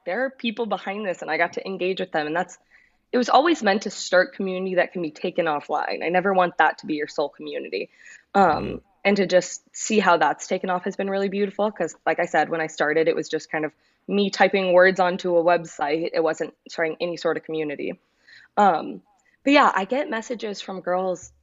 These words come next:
Speaker 1: all around the world who, a lot of them just don't have that community and they need help finding it. Um, they'll ask how I've made Catholic friends as a young adult moving to a new city. Um,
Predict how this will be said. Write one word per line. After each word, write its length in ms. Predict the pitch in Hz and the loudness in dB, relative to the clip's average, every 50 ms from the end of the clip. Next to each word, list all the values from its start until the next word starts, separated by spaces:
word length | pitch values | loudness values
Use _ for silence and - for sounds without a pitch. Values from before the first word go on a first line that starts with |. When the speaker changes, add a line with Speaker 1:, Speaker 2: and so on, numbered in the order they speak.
| _ _ _ _ _ - | _ _ _ _ _ 0
Speaker 1:
all 220 | - 170 285 240 240 | 2 2 4 4 2
around 220 | 233 214 214 214 | 0 0 0 -2
the 80 | 202 180 | -2 -4
world 420 | 160 165 165 156 156 165 165 - 160 - - | -4 -4 -4 -2 -2 -2 -4 -6 -10 -10 -6
who, 320 | 185 160 156 151 151 151 - _ _ _ _ _ _ _ _ _ - - | -6 -4 -4 -4 -8 -10 -12 _ _ _ _ _ _ _ _ _ -16 -10
a 60 | 202 | -2
lot 200 | 202 196 202 202 | 2 4 4 4
of 100 | 233 233 | 2 0
them 260 | - 339 339 339 320 | -2 -2 0 0 -2
just 300 | - 240 202 - - _ | -2 -2 -6 -8 -8 _
don't 280 | - 185 190 208 - - | 0 0 0 0 -2 -6
have 300 | - - - 160 156 160 | -6 -2 0 2 2 2
that 200 | 190 220 - - | 0 -2 -4 -6
community 480 | - 262 254 262 269 277 277 277 285 - | -8 -6 -6 -4 -4 -4 -4 -4 -4 -4
and 140 | - 208 208 | -4 -4 -4
they 140 | 196 190 185 | -4 -4 -4
need 400 | 170 170 196 208 202 180 175 185 _ - | -4 -4 -2 -2 -2 -4 -6 -10 _ -18
help 280 | - - - 214 - - | -4 2 2 2 2 2
finding 480 | - - 156 147 151 165 165 151 147 - | 0 2 4 4 4 2 -2 -2 -4 -4
it. 220 | 82 90 101 - - - | -2 -4 -4 -4 -4 -4
Um, 380 | 170 165 147 147 73 - 85 - _ _ _ _ _ _ _ _ | -4 -4 -4 -4 -6 -10 -12 -14 _ _ _ _ _ _ _ _
they'll 160 | - 175 170 - | 0 0 2 4
ask 280 | - 170 165 165 - - | 4 4 4 2 2 2
how 140 | 196 175 165 | 2 4 4
I've 240 | 160 160 170 170 - | 4 4 2 0 -4
made 280 | 175 175 170 170 170 - _ _ | -4 -2 -2 -4 -6 -10 _ _
Catholic 380 | - - 170 175 - 175 - - | -8 -6 -6 -4 -4 -6 -6 -4
friends 320 | - 180 170 165 165 160 | -4 -2 -2 -4 -6 -8
as 120 | 160 147 | -8 -8
a 40 | 165 | -6
young 160 | 165 165 165 | -6 -4 -4
adult 260 | 170 160 175 165 156 - | -4 -4 -2 -4 -4 -4
moving 260 | 180 175 175 175 180 | -6 -6 -6 -4 -4
to 100 | 180 180 | -4 -4
a 40 | 180 | -4
new 140 | 185 180 | -4 -6
city. 520 | 180 - - 208 202 185 170 160 143 - - - - - - - _ _ _ - | -6 -6 -4 -2 -2 -2 -2 -2 -4 -4 -8 -12 -16 -20 -20 -20 _ _ _ 4
Um, 520 | 190 190 170 156 - 104 110 - 101 185 | 4 6 6 4 0 -4 -6 -10 -12 -12